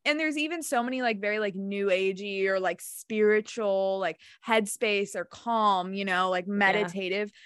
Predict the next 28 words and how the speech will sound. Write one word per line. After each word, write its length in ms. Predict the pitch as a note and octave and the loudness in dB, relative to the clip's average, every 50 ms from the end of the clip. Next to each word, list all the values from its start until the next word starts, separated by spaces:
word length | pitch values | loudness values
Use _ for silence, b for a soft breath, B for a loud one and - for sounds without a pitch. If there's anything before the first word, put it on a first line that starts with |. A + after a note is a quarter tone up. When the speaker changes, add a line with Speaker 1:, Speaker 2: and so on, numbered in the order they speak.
| b b _ | b b _
Speaker 1:
But 160 | A3+ G3 G3+ | -6 -2 4
this 260 | G#3+ A3+ A#3 A3+ - | 4 4 4 4 0
is 220 | B3+ A3+ G3+ - - _ _ _ | -6 -8 -8 -10 -14 _ _ _
prayer. 440 | - - G#3+ G3 F#3+ G3+ A3+ A#3+ | -6 0 4 6 6 6 6 4
This 200 | G#3 G3+ G3+ - | 2 0 -2 -4
is 160 | A3+ A3 F3+ F#3 | -6 -8 -6 -4
legit. 480 | G3+ G3 F#3+ E3 E3 F#3 G3 G#3+ G#3 | -4 -4 -4 -4 -2 -2 -2 -2 -2
There's 180 | A3 G3 F3+ - | -4 -6 -4 -4
millions 600 | F#3+ F#3+ G3+ G3+ G3+ A3+ B3 C4+ B3+ A#3 G3+ G3 | -4 -2 -2 -2 -2 -2 -2 -2 -2 -2 -2 -4
of 120 | F#3+ F3 | -6 -6
users. 600 | F#3 F#3 E3+ E3+ F3+ E3+ F#3 F3+ F3 F3+ G3+ - B B B B B B - | -8 -6 -6 -6 -4 -2 -2 -2 -2 -2 -4 -6 B B B B B B -2
Like, 260 | G3+ G3+ F#3+ F#3+ - | 0 0 0 -2 -2
it's 200 | - A#3 - - - | -4 -4 -4 -2 -4
the 100 | A#3+ G#3+ | -4 -2
best, 380 | E3+ F#3+ F3+ F#3 G3 A3+ G#3 - | 0 0 2 2 2 0 -2 -4
one 180 | - G#3 A#3+ B3+ | -2 0 2 4
of 80 | D4+ D4+ | 4 4
the 80 | C#4+ A3+ | 4 4
best 400 | G3 G#3 G#3 A#3 A#3+ A3+ - - - - | 4 6 6 6 4 2 -2 -8 -6 -2
apps 400 | G3 G3 G3 A#3 C#4+ C4 - - | 2 4 4 4 4 2 -2 -4
that 160 | - G#3+ G3+ | -4 -2 -2
I've 100 | G3+ F3+ - | -2 -2 -2
actually 420 | D3 G3 G3 - - - G3+ G3 - | -2 -4 -4 -4 -6 -6 -6 -4 0
ever 440 | - G3+ F#3 G3+ G3+ G3 F3+ - - _ _ G3 F3+ F3 F3 | 0 0 0 0 0 0 -2 -2 -6 _ _ -18 -16 -14 -6
used 680 | F3 G3+ G#3 G#3+ A3+ C4 D#4 F4 F4 F4 - - B B B B B - | -4 -2 0 0 2 2 4 2 2 2 -2 -10 B B B B B 0
in 80 | - - | 2 4
Speaker 2:
Yeah. 120 | F3 F3+ | 4 2
Speaker 1:
s-, 120 | F3+ F3+ | 0 -2